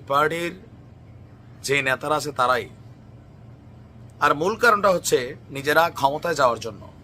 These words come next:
কারণ তারা বিশ্বাস করে তারা ক্ষমতায় গেলে বাংলাদেশ অন্যরকম হয়ে যাবে, কিন্তু আদৌ কি তাই?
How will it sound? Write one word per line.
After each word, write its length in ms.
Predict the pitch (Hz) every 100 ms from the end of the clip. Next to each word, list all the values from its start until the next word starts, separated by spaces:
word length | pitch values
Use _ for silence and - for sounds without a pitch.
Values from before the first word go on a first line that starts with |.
| - - - - - - - - - - - -
কারণ 180 | 170 180
তারা 220 | 170 190
বিশ্বাস 300 | 190 - 170
করে 160 | 190
তারা 200 | 175 160
ক্ষমতায় 380 | 156 147 151 156
গেলে 200 | 156 160
বাংলাদেশ 500 | 143 139 139 151 151 - - - - - - - - -
অন্যরকম 420 | - 214 180 143
হয়ে 140 | 127 123
যাবে, 160 | 117
কিন্তু 160 | 139 135
আদৌ 280 | 139 170 175
কি 160 | 185
তাই? 400 | 160 131 123 104